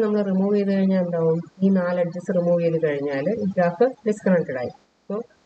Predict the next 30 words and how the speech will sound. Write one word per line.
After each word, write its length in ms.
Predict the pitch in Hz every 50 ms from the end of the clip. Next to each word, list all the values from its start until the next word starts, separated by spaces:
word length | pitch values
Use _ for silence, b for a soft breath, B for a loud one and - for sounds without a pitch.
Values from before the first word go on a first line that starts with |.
| _ _
ഇതൊരു 200 | - 202 196 190 190
കമ്പോണന്റ് 380 | 185 175 180 180 180 180 180 180
ആയിട്ട് 160 | 175 170 175 175 170
മാറും, 220 | 170 175 202 233 - - - 175
ഇത് 120 | 165 226 262 262 _ _ _ _
സെക്കൻഡ് 260 | - 208 202 202 190 185
കമ്പോണന്റ് 360 | 170 160 156 151 151 147 143 139
ആയിട്ട് 180 | 131 127 - - 123
മാറും. 200 | 120 117 - - - _ _ -
So, 60 | - - -
that 200 | - 175 - 190 233
is 60 | 269 - - - _ _ _ _ _ _ -
the 60 | 170 165
vertices 420 | 170 170 170 180 190 190 202 196 - 202
of 80 | 190 196 - 160 - -
G 80 | 156 165 165 175 226 262 240 - - - _ _ _ _ _ _ _ _ _ _ _ _ _ _ _ _ _ _ _ _ _ _ -
നമുക്ക് 200 | 196 185 180 185
എന്താക്കി 260 | 185 185 180 180 185 185 180
മാറ്റാൻ 260 | 175 170 170 170 170 165
പറ്റും? 200 | 165 165 160 165 170 - _ -
പാർട്ടീഷൻ 320 | 196 196 185 190 185 190 175 165
ചെയ്യാൻ 160 | - 151 - 262
പറ്റും 200 | - - - - - _ - 175
into 240 | 175 170 170 190 233 269 262 - - _ _ _ _ _ - 202
two 140 | 196 226 262 277 - - - 208 185
mutually 400 | 180 180 - 190 185 196 208 190 170
exclusive 580 | 170 - - 165 160 160 160 - 196 226 254 254 - 180
അല്ലെങ്കിൽ 360 | 165 160 156 151 160 180 180 165 170
disjoint 520 | 165 - - 165 185 190 185 185 190 190 -
subsets 460 | 156 143 - - - 214 240 233 -